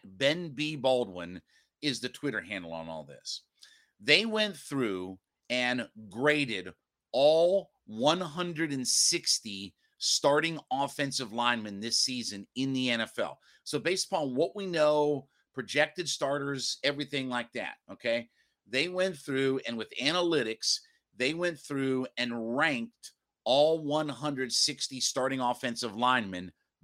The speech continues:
by expected pass protection grade. Are you with me? So take expected pass protection grades, and they ranked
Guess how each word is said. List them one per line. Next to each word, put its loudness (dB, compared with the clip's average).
by 6
expected 2
pass -2
protection -4
grade. -6
Are -10
you -8
with 0
me? -4
So 0
take 0
expected 0
pass 2
protection -2
grades, -2
and 0
they 2
ranked 2